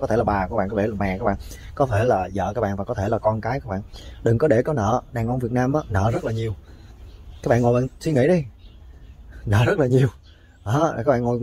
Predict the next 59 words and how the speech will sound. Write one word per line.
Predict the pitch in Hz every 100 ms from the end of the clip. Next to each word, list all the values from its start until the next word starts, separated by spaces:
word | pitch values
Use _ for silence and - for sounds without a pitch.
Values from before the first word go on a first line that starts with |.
| 127
suy | 139
nghĩ | 135 127
kỹ | 117 135
lại | 120 113
coi | -
có | 139
đúng | 151
hay | 156
không. | 123 113 - - - - -
Nhỏ | 101 107
sinh | 147 139 127
ra | 123 120
thì | 113 95
nợ | 92
mẹ | 101 90 101 - - - - - - -
hoặc | 101
là | 104
nợ | 95 101
bà, | 104 98 90 - - -
rồi | 101
lớn | 101 131 151
lên | 123 117
có | 123
người | 135 107
yêu | 113 123 117
rồi | 101
xong | 120
có | 139
vợ | 113 101
là | 107
toàn | 107 104
là | 101
nợ | 95 110 117
người, | 107 104 -
nợ | 104 101 95 110
người | 110
yêu | 117
hoặc | 110
nợ | 104 101
vợ. | 98 107 - -
Rồi | 107 107 -
lớn | 123 135 160
lên | 131 123
rồi | 107
xong | 127
rồi | 110
nợ | 95 -
con | 117
gái | 123 151 185
nữa. | 151 - - -
Con | 143 151
gái | 147 202 190 -
phải | - 135 -
gả | - 120 110 175
cho | 160 156
nước | 180
ngoài | - 117 117 - - - -
để | 110 143
mà | 151